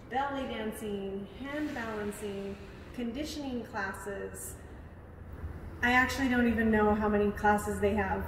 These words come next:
because there's so many of them. Like I said, I think there's almost a hundred classes a week. Fourteen foot poles here in the main area. And then in here,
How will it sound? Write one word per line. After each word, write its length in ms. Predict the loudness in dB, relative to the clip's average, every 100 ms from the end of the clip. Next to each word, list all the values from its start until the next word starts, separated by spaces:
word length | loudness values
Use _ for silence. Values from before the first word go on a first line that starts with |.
| -4 -4
because 500 | 0 -2 -2 -6 -6 -8 -6 -4
there's 240 | -4 -4
so 100 | -4
many 220 | -4 -4
of 80 | -2
them. 100 | 2
Like 160 | 2 4
I 40 |
said, 300 | 2 2 -4 -8 -8 -4
I 40 | 0
think 180 | 2 4
there's 180 | 2
almost 340 | 2 2 0 0
a 40 |
hundred 380 | -2 -2 -2 -4
classes 380 | -8 -6 -6 -4
a 20 |
week. 160 | -6 -6 -8 -8 -8 -10 -10 -10 -10 -10 -8 -6 0
Fourteen 480 | 2 2 0 -2 -2
foot 240 | -2 0
poles 360 | 0 2 2 0
here 280 | -2 0 0
in 380 | -2 -2 -2 -2
the 380 | 0 2 2 2 -4 -8 -6
main 540 | -4 -2 -2 -2 -2 -4 -8 -12 -12 -10 -10 -12 -12 -6
area. 400 | -4 -2 -2 -4 -6 -10 -12 -12 -10 -10 -10 -10 -8 -6
And 120 | -2
then 380 | -2 0 0 -2 -6 -8 -8 -4
in 140 | -4
here, 440 | -4 -4 -2 -2